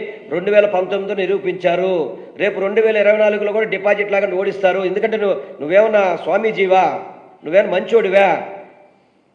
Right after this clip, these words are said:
స్వతంత్ర సమరయోధులు భూములు కబ్జా చేస్తానికి ప్రయత్నం చేస్తావు, అక్కడ ఖాళీ స్థలాలు కనపడితే కబ్జా చేస్తావు. మీ కొడుకులేమో బైక్ ర్యాలీల్లో మనుషులను చంపించేస్తారు. అదేవిధంగా సెక్స్ రాకెట్ మనీ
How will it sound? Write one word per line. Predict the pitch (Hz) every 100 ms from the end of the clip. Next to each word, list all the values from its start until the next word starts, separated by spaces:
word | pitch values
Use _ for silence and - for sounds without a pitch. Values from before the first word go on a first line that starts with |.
| _ _ _ _
స్వతంత్ర | 143 180 185 190
సమరయోధులు | 185 190 202 202 196
భూములు | 180 202 214
కబ్జా | 202 214
చేస్తానికి | 208 202 208 208
ప్రయత్నం | 196 208 208
చేస్తావు, | 208 208 214 208 220 214 - - - _ _ _ _
అక్కడ | 135 - -
ఖాళీ | 143 170 214
స్థలాలు | 208 208 214
కనపడితే | 208 214 214 214
కబ్జా | 190 185 214
చేస్తావు. | 208 208 214 208 220 220 - - - -
మీ | 120 170
కొడుకులేమో | 185 180 196 208 214
బైక్ | 214 196 214
ర్యాలీల్లో | 208 208 208
మనుషులను | 185 196 190 208 196
చంపించేస్తారు. | 196 196 202 - 202 220 226 - - - _ 135
అదేవిధంగా | 165 208 196
సెక్స్ | 156 156 185
రాకెట్ | 202 220 220 226 269 - - - - _ _ _ _
మనీ | 135 180